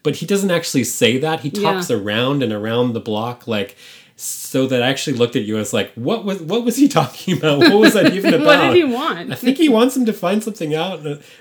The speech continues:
Speaker 1: But it was just a masterpiece of, like, saying nothing and double
Speaker 2: Yeah.
Speaker 1: talk, but, like, knowing that something is there that you better
Speaker 2: Yeah.
Speaker 1: do. It's good stuff, and Michael Caine could pull it off.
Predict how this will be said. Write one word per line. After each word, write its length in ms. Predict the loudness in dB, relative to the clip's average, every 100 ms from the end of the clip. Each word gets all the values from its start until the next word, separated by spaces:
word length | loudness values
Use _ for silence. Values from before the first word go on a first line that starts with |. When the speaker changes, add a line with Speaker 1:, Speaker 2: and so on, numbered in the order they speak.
| -2
Speaker 1:
But 220 | -2 -2
it 80 | -2
was 260 | 0 0 -2
just 220 | -4 0
a 40 |
masterpiece 760 | 2 2 2 0 -4 -2 -2 -2
of, 140 | -4
like, 160 | -4 -4
saying 380 | 0 2 2 0
nothing 420 | -4 -4 -4 -4
and 140 | -6 -6
double 300 | -4 -4 -4
Speaker 2:
Yeah. 80 |
Speaker 1:
talk, 320 | -4 -6 -8 -12
but, 340 | -8 -8 -8 -8
like, 260 | -8 -8 _ _ _ _
knowing 600 | -4 0 0 -2 -4 -6
that 340 | -8 -8 -10 _ _ _ _ -8
something 400 | -8 -6 -8 -10
is 160 | -10
there 240 | -8 -8 -8
that 120 | -10
you 60 |
better 220 | -8 -6 -4
Speaker 2:
Yeah. 60 |
Speaker 1:
do. 320 | -4 -4 -6 -10 -14 _ _ _ _
It's 80 | -12
good 180 | -8 -8
stuff, 380 | -6 -6 -6 -8
and 60 |
Michael 220 | -10 -12 -14
Caine 220 | -12 -12
could 140 | -12
pull 180 | -12 -10
it 80 | -8
off. 220 | -10 -10